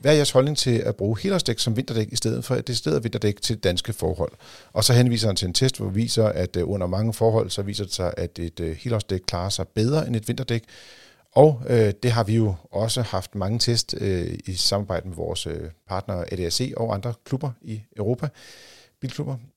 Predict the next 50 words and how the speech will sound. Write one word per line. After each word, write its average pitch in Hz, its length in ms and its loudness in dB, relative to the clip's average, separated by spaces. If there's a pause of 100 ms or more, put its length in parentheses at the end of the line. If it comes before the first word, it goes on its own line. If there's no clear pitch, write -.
(140)
Og - 160 -4
der 120 100 2
viser 107 260 0
også 85 120 -4
stort - 180 -8
set 82 160 -10
det 87 100 -8
samme 85 220 -6
resultat. - 380 -12
Altså, 90 160 -8
de 120 140 -8
her 113 260 4
helårsdæk, 107 480 -2
de 107 60 -10
klarer 90 200 -2
sig 87 140 -8
faktisk 85 220 -6
rigtig 82 200 -8
godt, 135 320 -2
øh, 107 240 -2
når 92 120 0
det 87 140 -6
bare 92 240 -2
er, 85 200 -4
lad 82 120 -4
os 82 60 -4
sige, 82 180 -6
syv - 220 -6
grader 95 380 0
og 82 400 -2
måske 82 220 -8
en - 80 -8
lille 85 100 -8
smule 82 180 -10
fugtigt. - 380 -2 (500)
Øh, 92 400 -2 (140)
men 101 260 0 (160)
lige 113 100 -4
snart 90 280 -4
der 95 60 -4
er 90 40 -6
sne - 300 -6
på 113 60 -10
vejen, 113 460 -4
øh, 92 300 -6 (140)
eller 95 140 -4
det 90 80 -6
er 90 40 -6
meget 90 200 -4
koldt, - 260 -6